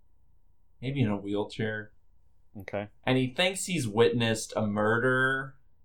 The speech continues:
Speaker 1: from his apartment window.
Speaker 2: Okay.
Speaker 1: In another apartment across the way.
Speaker 2: Okay.
Speaker 1: I haven't seen this movie because, uh,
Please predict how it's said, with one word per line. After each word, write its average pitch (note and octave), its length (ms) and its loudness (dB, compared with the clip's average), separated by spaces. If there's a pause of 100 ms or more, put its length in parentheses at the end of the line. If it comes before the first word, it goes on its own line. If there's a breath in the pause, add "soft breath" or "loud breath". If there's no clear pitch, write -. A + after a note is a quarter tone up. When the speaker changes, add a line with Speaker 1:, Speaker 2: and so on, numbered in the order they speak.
(440)
Speaker 1:
from A#2 160 2
his G#2 120 -2
apartment G2+ 520 -4
window. E2+ 480 -8 (680)
Speaker 2:
Okay. F2+ 260 -12 (100)
Speaker 1:
In A#2 160 4
another G2+ 480 2
apartment - 480 -8
across - 400 -8
the - 80 -20
way. - 320 -18 (880)
Speaker 2:
Okay. G#2 300 -4 (2000)
Speaker 1:
I B2+ 160 12
haven't B2 360 8
seen B2 220 0
this A#2 200 -6
movie A2 340 -2
because, G#2 960 0 (1800)
uh, A2+ 800 10